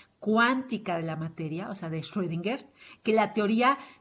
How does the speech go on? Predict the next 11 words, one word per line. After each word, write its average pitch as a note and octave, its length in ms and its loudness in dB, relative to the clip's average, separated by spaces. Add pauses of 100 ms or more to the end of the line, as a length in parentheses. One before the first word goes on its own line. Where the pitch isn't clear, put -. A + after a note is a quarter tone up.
(480)
eh, F#3 440 -2
cuántica A#3+ 640 2
del F#3 160 -2
campo G3+ 300 -2
electromagnético. G3+ 920 -2 (280)
Y G#3 260 0
muchos D#4+ 340 4
de C4+ 100 -2
sus - 180 -8
creadores A#3 480 2
son B3 340 -2